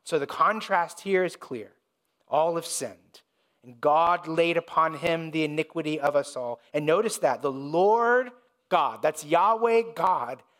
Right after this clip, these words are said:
laid upon Jesus, laid upon the servant of the Lord, the iniquity, the punishment of us all. So think about Christ on that Christ,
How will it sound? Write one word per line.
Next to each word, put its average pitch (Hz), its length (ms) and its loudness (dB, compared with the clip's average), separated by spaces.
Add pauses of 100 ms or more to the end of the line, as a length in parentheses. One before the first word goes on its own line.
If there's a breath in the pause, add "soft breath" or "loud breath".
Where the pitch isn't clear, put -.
(340 soft breath)
laid 240 840 4
upon 202 500 2
Jesus, 147 760 -6
laid 233 420 4
upon 208 560 0 (400 soft breath)
the 180 120 0
servant 196 540 -2
of 175 60 -6
the 151 60 -8
Lord, 143 400 2 (720)
the 143 180 2
iniquity, 127 840 -6
the 131 180 -4 (200)
punishment 131 920 -6
of 110 160 -20
us - 200 -20
all. - 140 -20 (540)
So 135 100 -10
think 202 340 -2
about 247 360 0
Christ 196 420 0
on 156 160 -6
that 170 220 0
Christ, 147 420 0